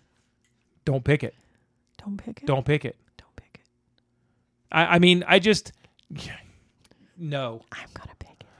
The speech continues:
Speaker 2: I, I just, um,
Speaker 1: <laughs>
Speaker 2: you know, I, I just, that kind of, once I found out what was going on and how it was actually going down, he's like, "Oh yeah, I'm gonna kill him." And they were like, "Oh, okay." And the one guy goes,
Speaker 1: Okay.
Speaker 2: "Oh, that's cool." You know, I'm like, "What the fuck is wrong
Speaker 1: Todd.
Speaker 2: with, what is wrong with you, dummy?"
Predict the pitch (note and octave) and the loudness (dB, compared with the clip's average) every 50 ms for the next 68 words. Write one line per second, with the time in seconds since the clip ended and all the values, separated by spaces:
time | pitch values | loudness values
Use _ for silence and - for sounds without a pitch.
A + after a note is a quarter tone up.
0 | _ _ _ - D#3+ E3 E3 F3 E3 G3+ G#3 - - - F#3 F3+ F3 E3 D#3 C#3+ | _ _ _ -4 -2 4 4 4 6 6 2 2 4 6 6 6 6 6 4 0
1 | C3+ - F#4 - - _ - - _ _ C#4+ - - - A#3+ B3 G#3+ F#3+ F3 E3+ | 0 -2 -4 -6 -2 _ -6 -6 _ _ -6 -6 -2 0 6 10 10 10 10 10
2 | - F#3 G3 F3+ G3+ G3+ G3+ A3+ F#3 - - _ _ _ _ - - - - F3 | 8 6 6 6 4 4 4 2 0 0 -6 _ _ _ _ -18 -18 -18 2 6
3 | A3+ A#3 A#3 - - A#3+ A#3 A3 G#3 G3+ F3+ D3 - - - _ _ _ _ _ | 6 6 6 6 4 4 4 6 4 4 4 0 -6 -14 -20 _ _ _ _ _
4 | _ _ _ _ _ _ _ _ _ _ _ _ _ E3+ G#3+ B3 - C4+ B3 G#3+ | _ _ _ _ _ _ _ _ _ _ _ _ _ 2 2 4 6 6 6 6
5 | - G#3 G3+ F#3+ G3 F#3+ F#3 F#3 F#3 E3 E3+ E3+ F3+ F3 F3 C#3+ C#3 E3+ E3+ E3 | 6 6 6 6 6 4 6 6 6 6 8 6 6 6 2 0 2 2 2 4
6 | D#3+ D#3+ D#3 D#3 D3+ D3 C3 C3+ D#3 E3 D#3 D3+ C3+ D3 D3+ C#3+ - - D#3 C3+ | 4 2 2 2 0 0 2 4 6 6 6 6 6 6 6 4 4 -2 -4 -2
7 | D3+ D3 D3 C#3+ D3 D3 C#3+ C#3 C3 C#3 D3+ C#3 D3+ - G3+ G#3+ A3 G#3 F3+ E3 | 0 0 2 2 2 2 2 2 2 2 2 2 2 4 6 6 8 8 6 6
8 | F3+ G3 G3+ F3+ D#3 - - G#3+ G3 D#3 C#3+ D3+ F3 G3 A3+ A3 A#3 - F4 F#4+ | 6 4 4 2 4 2 2 4 4 4 2 2 2 4 4 2 2 4 4 6
9 | F4 D#4 D#4 - E4 D#4 B3+ G#3 G3 G3 G#3 A3+ A#3+ G#3+ B3 A#3+ A#3 D4 D#4+ E4 | 6 6 4 4 2 0 0 -2 0 2 4 4 4 6 6 8 8 10 10 12
10 | D#4+ D#4 D4+ D#4 A4+ A4+ A4 G4 G4 F#4+ F4+ F4 D#4+ D4 C4 A#3 G3 - - - | 12 12 12 12 12 12 12 12 12 12 12 12 12 12 12 12 12 8 2 -6
11 | _ _ _ - - - - - A#3 B3 B3+ B3 B3+ C4 B3 A#3+ - _ _ - | _ _ _ -18 -16 -16 -8 -2 2 2 2 4 6 4 4 4 2 _ _ -2
12 | F3+ A#3 D#4+ E4 - - - - C4 C#4+ D#4 - - - - G3+ F3 G#3+ - - | 2 2 2 2 0 -8 0 4 6 6 6 4 0 -2 -2 4 6 8 10 10
13 | G3 G#3+ G#3+ G#3+ G#3 G#3+ F#3+ G#3+ C4+ E4 D4+ B3 C4+ D4 D#4+ F#4 G4+ F4 - G#3+ | 10 8 8 4 2 2 4 4 6 6 4 4 6 6 6 6 6 2 2 2
14 | F#3+ E3 C3+ E3 E3 F#3+ C4 E4+ F4 E4+ - | 0 4 6 6 6 6 4 0 -2 -4 -8